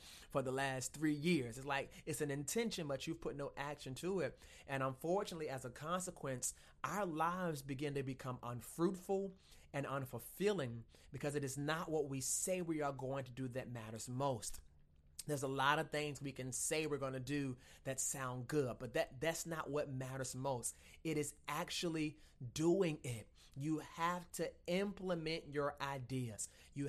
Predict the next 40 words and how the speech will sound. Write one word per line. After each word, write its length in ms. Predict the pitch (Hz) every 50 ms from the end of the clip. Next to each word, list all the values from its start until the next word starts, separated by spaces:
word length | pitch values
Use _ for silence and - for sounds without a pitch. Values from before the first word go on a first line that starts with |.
| 127 -
have 280 | 147 156 170 175 - -
to 80 | 196
go 360 | 185 165 151 160 156 151 156
from 220 | 151 - 147 135 131
intention 800 | 127 127 131 131 127 - 170 180 185 175 180 - 180 175 175 170 - - - - - -
into 320 | 147 135 131 - 135 120 - - -
action 560 | - 156 165 170 170 - - 147 131 127 127 127 - - - -
if 140 | 139 127 123
you're 160 | 131 147 160
going 400 | 151 139 156 156 156 156 156 151
to 160 | - - 147 131
move 320 | 127 143 156 175 180 180
beyond 420 | 170 160 143 139 135 131 131 135
stagnation 920 | - - - - 147 143 151 156 160 151 143 139 135 139 135 - 139 127 - -
and 180 | 131 135 127
produce 720 | 123 - 135 135 127 123 165 220 233 208 165 139 - - - - - - -
the 80 | - -
potential 580 | - - - - - - 175 170 170 - 151 131
that 200 | 135 123 123 117
God 320 | 131 127 123 127 127 135 - -
has 160 | 131 127 -
placed 400 | - - - 139 135 127 - -
in 120 | 117 117 110
you. 100 | 113 110 110 - -
I 160 | - 147 165
wonder, 680 | 175 180 175 170 180 185 196 202 202 180 151 120 98 - - - - - - - - - - -
where 320 | 147 147 175 202 233 233
would 200 | 214 220 202 170
you 140 | 170 196 202
be 220 | 170 170 160 165
in 80 | 160 147
life 340 | 143 139 139 147 151 - -
right 240 | 131 131 139 120
now, 240 | 127 110 104 95 98 98 107
right? 240 | 113 127 147 170 170 - - - - - - - - -
If 180 | 147 139 123
you 120 | 131 165 175
would 120 | 170 175 165
have 220 | 151 151 151 147
done 320 | 139 147 135 135 131 131